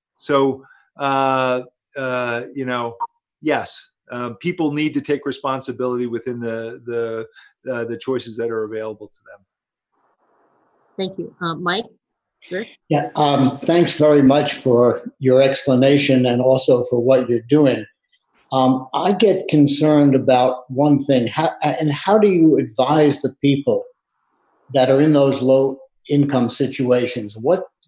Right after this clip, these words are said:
Speaker 3: do you actually go and visit with them, and who's advising them on how to improve their situations?
Speaker 1: Yeah, I mean, we're, we're, we're sitting here in Princeton, New Jersey. We're pretty removed from the, the problems that we're working to, to address. So we work with,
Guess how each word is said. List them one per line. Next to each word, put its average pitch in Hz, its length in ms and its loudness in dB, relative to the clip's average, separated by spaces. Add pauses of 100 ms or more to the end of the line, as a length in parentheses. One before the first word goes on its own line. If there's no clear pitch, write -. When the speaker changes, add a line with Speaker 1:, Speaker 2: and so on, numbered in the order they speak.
(140)
Speaker 3:
do 139 100 -6
you 139 120 2
actually 151 380 0
go 139 440 4
and 123 360 0
visit 147 320 0
with 147 240 0
them, 147 240 0 (120)
and 127 120 -4 (460)
who's 220 240 2
advising 131 720 0
them 113 240 -8 (440)
on 131 140 -6
how 131 220 -4
to 139 80 0 (100)
improve 127 440 -6
their 123 160 -8
situations? - 1000 -16 (1500)
Speaker 1:
Yeah, 160 180 -2
I 175 180 0
mean, 170 220 -2
we're, 185 380 4 (440)
we're, 180 680 4 (840)
we're 147 160 2
sitting 196 280 -2
here 151 240 0
in 127 80 -4
Princeton, 147 420 -6
New 127 120 -8
Jersey. 117 400 -4
We're 127 160 -6
pretty 151 280 -2
removed 135 540 -2
from 127 220 -8
the, 120 360 -6
the 120 180 -4
problems 123 460 -4
that 123 100 -6
we're 123 120 -8
working 120 460 -8
to, 113 420 -6
to 117 180 -8
address. 110 400 -8
So 123 140 -8
we 135 160 -2
work 147 300 -2
with, 123 240 -2